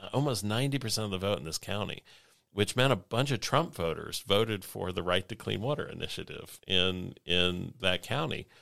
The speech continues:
which, so there was crossover between left and right, what we would typically regard as left and right. And it passed.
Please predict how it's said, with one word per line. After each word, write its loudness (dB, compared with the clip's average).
which, 4
so 6
there 8
was 0
crossover 6
between -2
left -6
and -10
right, -10
what 0
we 0
would -4
typically -8
regard -6
as -10
left -12
and -18
right. -10
And 2
it 2
passed. -4